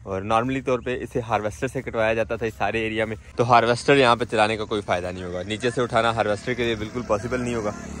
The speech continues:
तो ये किसानों की मेहनत जो है वो भी बढ़ गई है। अब किसान इसे कैसे काटेंगे वो भी आपको दिखाते हैं ज़रा। अगर हवा ना फिरती इस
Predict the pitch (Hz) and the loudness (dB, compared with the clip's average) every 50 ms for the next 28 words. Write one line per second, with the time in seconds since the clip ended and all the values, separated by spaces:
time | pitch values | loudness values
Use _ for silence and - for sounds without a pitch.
0 | - - - - - - - - - - 120 123 127 123 107 - - - - - | -10 -10 -10 -10 -8 -8 -8 -2 2 4 4 4 4 2 0 -2 -4 -4 -4 0
1 | 123 135 151 151 143 143 139 139 120 120 120 117 123 120 113 113 110 117 113 104 | 4 4 4 4 4 0 2 2 0 0 0 -4 -4 -4 -4 -2 -2 -2 -4 0
2 | 120 117 110 110 110 117 110 101 104 95 95 101 104 113 123 - - - - - | 0 0 0 0 -2 -6 -4 -2 -2 -2 -2 -2 -2 -4 -4 -6 -10 -16 -18 -18
3 | - - - - - - - - 117 131 - - 139 - 143 135 139 139 127 156 | -18 -18 -16 -16 -16 -12 -2 0 0 0 0 -6 -2 0 2 2 2 2 0 -2
4 | 127 135 120 - - 143 135 131 127 120 135 135 139 127 - - - - - 110 | -2 -2 -2 0 -2 0 2 2 2 2 2 -2 -2 -6 -8 -14 -18 -12 -4 -2
5 | 120 127 117 120 110 98 92 - 101 90 101 - - 87 82 - 92 87 87 85 | 0 0 2 2 2 2 2 -2 -8 -10 -10 -8 -6 -8 -8 -6 -10 -10 -10 -10
6 | 82 80 - - - - - - - - - - - - - - - 117 143 156 | -12 -12 -14 -16 -18 -18 -16 -12 -12 -8 -8 -6 -6 -6 -6 -2 2 4 6 6
7 | 147 135 123 123 131 143 160 170 165 160 170 160 165 170 165 156 | 8 8 8 8 8 8 8 6 4 4 2 2 4 2 2 2